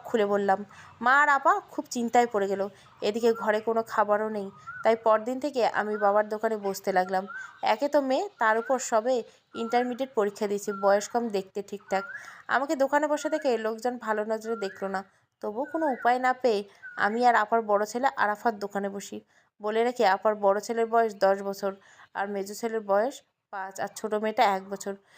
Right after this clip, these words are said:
দুলাভাই আগে ছেলে মেয়ে বলতে পাগল ছিল, কিন্তু ভাগ্যের কি পরিহাস, আজ তার ছেলে মেয়ের কথা মনেই পড়ে না। তবে কথায় বলে না, ভাগ্য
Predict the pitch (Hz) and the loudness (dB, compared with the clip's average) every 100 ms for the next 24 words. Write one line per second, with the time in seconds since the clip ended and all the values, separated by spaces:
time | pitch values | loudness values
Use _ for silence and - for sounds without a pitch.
0 | - - 226 302 320 311 294 320 285 269 | -20 -8 0 4 4 4 2 -2 0 0
1 | 294 294 294 302 240 220 262 262 240 214 | 0 -2 -2 0 2 2 0 -2 -6 -6
2 | 233 240 208 196 202 226 226 254 202 208 | -6 -8 -6 -6 -2 -4 -4 -4 -2 0
3 | 214 196 - - - - 214 220 - 233 | 0 -2 -8 -20 -20 -6 -2 -2 -2 -2
4 | 240 214 220 226 240 254 220 190 196 208 | -2 -4 -4 -4 -6 -4 -2 -2 -2 0
5 | 185 180 190 - _ _ - 214 220 208 | 0 0 -6 -12 _ _ -6 -4 0 -2
6 | 208 240 220 226 277 240 196 - 196 196 | 0 0 2 0 0 -2 -4 -8 -6 -6
7 | 202 233 214 | -2 0 0